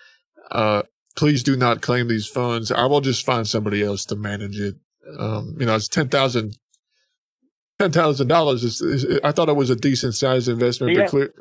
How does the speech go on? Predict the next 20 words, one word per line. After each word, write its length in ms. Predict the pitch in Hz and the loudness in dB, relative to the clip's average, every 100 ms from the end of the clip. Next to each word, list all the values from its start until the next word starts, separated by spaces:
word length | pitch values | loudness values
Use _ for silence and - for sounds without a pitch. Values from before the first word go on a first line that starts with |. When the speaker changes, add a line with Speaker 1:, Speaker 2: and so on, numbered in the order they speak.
| 135 | -10
Speaker 1:
clearly 360 | 131 175 170 143 | 0 2 4 4
you 120 | 135 | 2
don't 260 | 135 135 123 | 2 0 2
know 200 | 123 120 | 2 2
how 120 | 113 | 2
to 120 | 107 | 2
handle 360 | 110 110 104 104 | 0 -2 -2 -2
this. 280 | 107 104 - _ _ _ _ _ _ - | -2 -6 -10 _ _ _ _ _ _ -2
I 100 | 117 | 0
guess 200 | 120 120 | 0 0
you're 60 | |
not 200 | 117 104 - | 0 0 0
very 220 | 117 107 | 0 0
experienced, 760 | 104 - - 107 104 101 - | -2 -8 -6 -4 -4 -6 -8
so 240 | - 107 110 - - - - | -6 -6 -6 -14 -20 -20 -16
count, 320 | - 147 - - | -2 -2 -2 -2
count 260 | 160 147 | 0 0
me 80 | 139 | 2
Speaker 2:
No. 80 | 131 | 2
Speaker 1:
out. 200 | 101 | 0